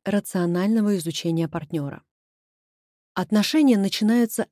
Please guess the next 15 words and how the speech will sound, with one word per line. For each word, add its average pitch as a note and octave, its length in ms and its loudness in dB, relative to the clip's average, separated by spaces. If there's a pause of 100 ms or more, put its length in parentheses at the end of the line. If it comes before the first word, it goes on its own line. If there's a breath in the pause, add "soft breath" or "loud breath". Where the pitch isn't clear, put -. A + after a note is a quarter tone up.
с - 200 -8
интереса G#3 760 2
друг F3+ 460 -4
к - 20 -4
другу. D#3+ 460 -8 (680)
Психологи B3 540 -2
любят A3+ 280 0
называть F3+ 520 -2
этот F3+ 320 -6
интерес G3 480 -2 (160)
побуждением, F3 800 -2 (600)
возникновением G#3 800 0
желания F3 560 0 (300 loud breath)
познакомиться G3 960 0 (100)
поближе, G3+ 680 -4